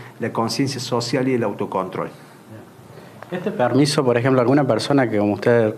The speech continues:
Speaker 2: eh, recién decía, tiene que ir al médico, tiene una cita, es algo que no lo puede postergar,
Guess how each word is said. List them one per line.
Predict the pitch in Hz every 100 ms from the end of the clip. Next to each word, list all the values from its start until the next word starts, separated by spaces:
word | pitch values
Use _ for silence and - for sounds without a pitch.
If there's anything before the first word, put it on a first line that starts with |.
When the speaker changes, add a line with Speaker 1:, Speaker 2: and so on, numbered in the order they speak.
| -
Speaker 2:
eh, | 123 104
recién | 101 98 107
decía, | 98 - 101
tiene | 135 131
que | 123
ir |
al | 120 107
médico, | 123 147 147 147 143 139
tiene | 135 117
una | 110 101
cita, | - 135 131 127 120 - - - -
es | 117
algo | 123 117
que |
no | 113
lo | 117 104
puede | 135 123
postergar, | 113 - 107 104 107 131 151